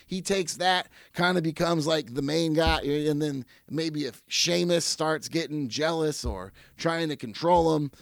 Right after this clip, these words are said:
then, you know, hey, all of a sudden, Del Rio is face again in a match with a heel Sheamus for the W W E title.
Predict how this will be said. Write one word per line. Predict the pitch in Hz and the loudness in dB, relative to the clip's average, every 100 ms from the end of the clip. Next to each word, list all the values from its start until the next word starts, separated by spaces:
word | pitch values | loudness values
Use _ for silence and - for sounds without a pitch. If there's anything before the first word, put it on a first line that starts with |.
| _ | _
then, | - 156 160 151 135 - _ | -2 0 2 0 -4 -8 _
you | 120 147 | -4 0
know, | 165 156 165 - | 0 0 -2 -4
hey, | 156 185 151 - _ _ | -2 0 -2 -10 _ _
all | 139 160 | -2 0
of | 165 | 0
a | |
sudden, | - 190 180 175 151 120 | 2 2 2 -4 -10 -2
Del | 156 156 | -2 0
Rio | 208 220 165 165 - _ _ _ | 2 2 0 -2 -10 _ _ _
is | 220 220 | 0 0
face | - 226 262 226 | 2 4 4 2
again | 165 135 131 156 175 _ _ | -4 -4 -4 -6 -8 _ _
in | 185 175 | 0 0
a | |
match | 151 196 202 185 - - _ | 2 2 2 0 -4 -12 _
with | 139 151 | -4 -4
a | |
heel | 123 165 214 | -4 2 2
Sheamus | 185 - 147 127 147 - - _ _ | 2 -2 -4 -4 -6 -8 -14 _ _
for | - 226 214 175 175 - _ | 2 6 6 6 0 -6 _
the | 131 | -6
W | 117 165 202 | -4 -6 -2
W | 196 185 185 180 | 2 2 0 -4
E | 196 | -2
title. | 180 131 113 120 151 | -4 -4 -6 -8 -10